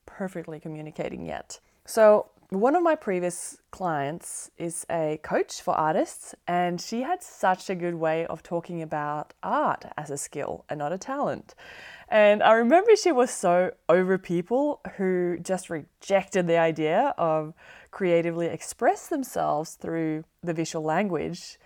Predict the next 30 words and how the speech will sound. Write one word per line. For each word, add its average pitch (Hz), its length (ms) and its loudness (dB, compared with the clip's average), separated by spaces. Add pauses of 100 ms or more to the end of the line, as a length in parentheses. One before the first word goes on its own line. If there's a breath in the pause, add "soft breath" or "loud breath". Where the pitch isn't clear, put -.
(180 soft breath)
and 165 240 -6
saying 165 340 -2
things 160 340 -4
like, 147 520 0 (560 loud breath)
"Oh, 208 500 6
I 185 760 0 (120)
just - 280 -10 (100)
don't 156 220 0
have 147 180 -8
the 151 60 -8
talent 143 640 -4
and 143 460 -6 (180)
I'm 277 180 2
just 440 220 0
not 151 260 -6
creative, 147 760 -4
really. 107 380 -2
Like, - 340 -2
I - 100 -4
just 156 240 -8
don't 147 200 -4
have 147 160 -10
it 151 80 -6
in 160 140 -4
me." 160 240 -10 (180)
And 208 320 4 (140)
as 285 180 2
my 359 120 4
previous 175 460 -2
client 160 640 -6